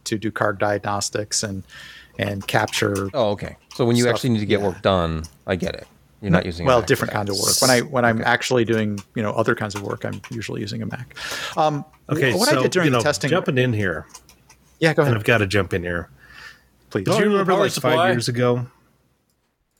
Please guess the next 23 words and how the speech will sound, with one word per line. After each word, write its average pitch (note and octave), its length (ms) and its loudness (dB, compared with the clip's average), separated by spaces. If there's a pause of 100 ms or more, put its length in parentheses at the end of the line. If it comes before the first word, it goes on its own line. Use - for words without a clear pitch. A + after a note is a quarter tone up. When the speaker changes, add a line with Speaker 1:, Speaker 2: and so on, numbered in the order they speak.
(140)
Speaker 3:
Stop - 320 0
it, - 80 -4 (160)
Jeremy. F#2 380 -2 (120)
Stop G#2 300 2
it. - 80 0 (480)
Uh, C3 220 2
five D3+ 240 0
years C3+ 180 2
ago, D3 260 2
when A#2 580 2 (1300)
we C3+ 180 2
were G3 80 2
at D#3 120 4
a G2+ 40 0
point, G2 560 -2 (1200)
Intel C3 360 2
processors A#2 720 2
were G2 360 2 (520)
sixty-five G2+ 840 2
to - 100 -10
ninety-three F#2 540 0
watts, E2+ 640 0 (1000)
usually G2 560 4